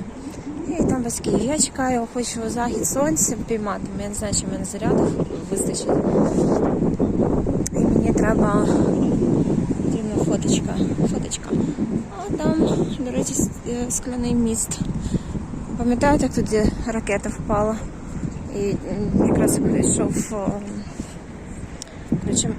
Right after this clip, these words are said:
мужчина йшов, і ракета позаду нього прилетіла. О, так, так, так.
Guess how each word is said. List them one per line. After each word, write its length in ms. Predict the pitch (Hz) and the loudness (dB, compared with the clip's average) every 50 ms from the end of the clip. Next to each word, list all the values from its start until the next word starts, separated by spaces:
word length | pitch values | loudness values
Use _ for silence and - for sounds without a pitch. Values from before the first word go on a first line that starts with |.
| - - - | -4 -4 -2
мужчина 500 | 240 240 - - - - 302 311 277 220 | 0 2 2 2 0 0 0 0 0 0
йшов, 360 | 214 - - - 214 214 220 - - - - - - | -2 -2 -4 -4 -4 -4 -6 -8 -10 -12 -14 -10 -6
і 100 | 226 226 | -4 -4
ракета 400 | 220 226 220 226 220 214 - 208 - - | -2 -2 -2 -2 -2 -2 -4 -6 -10 -10
позаду 320 | - - 214 214 208 208 | -10 -6 -6 -6 -4 -4
нього 260 | 214 214 214 208 220 214 214 | -4 -4 -4 -4 -4 -6 -8
прилетіла. 540 | 233 - 214 214 220 214 - 233 220 220 220 | -8 -8 -6 -6 -6 -8 -6 -6 -4 -2 -2
О, 200 | 226 233 254 285 320 339 359 - - - - - | -2 -2 -2 -4 -4 -6 -8 -12 -12 -14 -12 -12
так, 100 | 262 247 - - | -10 -10 -10 -10
так, 100 | - 254 - - | -12 -12 -12 -10
так. 180 | - 262 247 247 | -8 -8 -6 -8